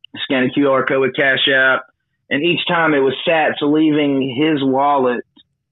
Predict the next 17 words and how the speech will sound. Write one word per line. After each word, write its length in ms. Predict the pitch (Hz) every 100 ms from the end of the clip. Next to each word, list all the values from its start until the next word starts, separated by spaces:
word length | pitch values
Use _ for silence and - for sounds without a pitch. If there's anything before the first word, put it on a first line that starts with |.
| -
but 280 | 135 139 127
before 420 | 135 131 147 139
it 140 | 131 139
got 280 | 135 131 -
into 480 | 131 131 131 127 120
the 440 | 131 123 117 120 - _ _ _ -
cash 240 | 180 170 139
register, 560 | 120 120 131 120 117 - - - _ _ 127
it 100 | 131
would 160 | 131
turn 220 | 139 127 127
into 240 | 123 131
dollars. 520 | 135 131 117 85 - - - -
And, 380 | 123 120 117 -
you 100 | 123
know, 300 | 117 107 107 - -
obviously 600 | 127 127 123 127 123